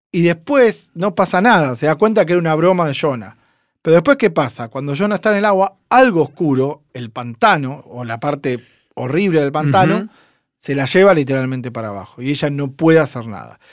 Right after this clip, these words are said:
Speaker 1: Y esta parte oscura parece que es la que usa a Jonah y todos sus satélites familiares y sentimentales
Speaker 2: Ujú.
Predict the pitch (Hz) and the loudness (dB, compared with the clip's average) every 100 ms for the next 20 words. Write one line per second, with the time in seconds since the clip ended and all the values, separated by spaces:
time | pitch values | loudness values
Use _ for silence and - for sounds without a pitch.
0 | _ - 202 214 208 208 202 190 269 240 | _ 0 2 4 2 2 0 -2 -2 2
1 | 190 156 143 165 170 160 170 208 196 151 | 2 2 -2 -2 -2 0 0 2 0 0
2 | 175 196 214 180 170 180 170 143 143 139 | 0 0 0 -4 -2 0 0 0 -4 -6
3 | 147 - 185 180 160 160 156 135 135 - | -8 0 2 2 0 -2 -4 -4 -6 -10
4 | _ - 147 156 - 131 147 135 165 156 | _ -4 0 0 -2 -6 -4 0 0 2
5 | 143 143 143 170 180 151 123 135 131 143 | 0 -2 0 2 2 0 -4 -8 -8 -8
6 | 147 156 190 185 131 139 | -6 -2 0 0 -2 -4